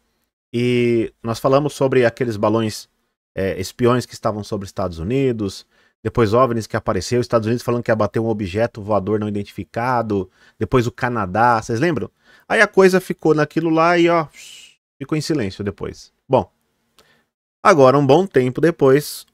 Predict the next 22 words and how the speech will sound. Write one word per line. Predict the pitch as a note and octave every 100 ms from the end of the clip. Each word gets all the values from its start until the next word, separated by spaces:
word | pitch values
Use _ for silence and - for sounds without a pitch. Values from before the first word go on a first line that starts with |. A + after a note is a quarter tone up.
| -
o | B2
Ministério | C3 A#2+ - - D3 G3 B3+
da | G3
Defesa | D#3 B2 - A#2 A2 G2
do | F#2 E3
Canadá | A3+ - G#3 G#3+ G#3+ D#3+ A#2 C#3+ - _ _ _ _ _ _ _ _ _
confirmou | E3 F3+ - G#3+ G3 B2+ F#2+ F#2+ _ _ _ _
que | - A2+
um | A2+
objeto | G#2 G2 F2 G#2 C3+ E3+ F#3
sobre | - C#3+ B2+
o | A#2 - _
Yukon | G#2+ C#3+ - A#2+ B2 F3 _ _ _ _ _ -
foi | E3 G#3
abatido, | F#3 F3 - - C#3+ D3+
sim. | D3 - - C#3 G2 _ _ _ _ _ _
E | F3
tem | - F3+
uma | F#3+
foto. | - C3+ C#3 - _ _ _ _
Isso | -
mesmo. | F3 B2+ A2